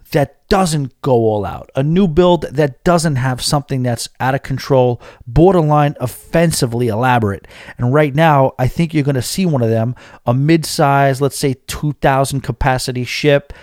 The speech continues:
uh, twenty-five hundred maybe, of a really, a really nice ship with a lot to do on it,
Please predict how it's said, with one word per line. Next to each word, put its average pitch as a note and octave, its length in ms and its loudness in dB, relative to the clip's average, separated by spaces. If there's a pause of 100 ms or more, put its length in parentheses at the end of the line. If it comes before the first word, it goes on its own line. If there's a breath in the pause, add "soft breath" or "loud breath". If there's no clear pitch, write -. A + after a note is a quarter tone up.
(220 loud breath)
uh, A2 220 2
twenty-five C#3 520 0
hundred C#3 440 0
maybe, C#3 460 0 (320 loud breath)
of A#2+ 400 0 (100)
a B2 80 -2
really, D#3 400 0
a C3 80 2
really D#3 300 2
nice C3+ 640 -2 (100)
ship - 460 -4 (220)
with C3 240 -2
a A#2 100 -6
lot C3+ 300 -2
to C#3 100 -2
do C3 280 2
on D#3 200 4
it, B2+ 180 -2